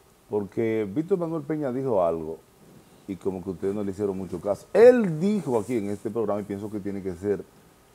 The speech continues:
algo de primera página en todos los periódicos mañana,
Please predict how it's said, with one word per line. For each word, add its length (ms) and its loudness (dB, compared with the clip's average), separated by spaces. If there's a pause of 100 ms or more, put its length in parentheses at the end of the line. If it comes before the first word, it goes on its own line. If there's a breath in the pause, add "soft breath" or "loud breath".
(220)
algo 340 -2
de 100 -2
primera 380 -2
página 300 -4
en 80 -8
todos 180 -8
los 80 -10
periódicos 480 -8
mañana, 300 -12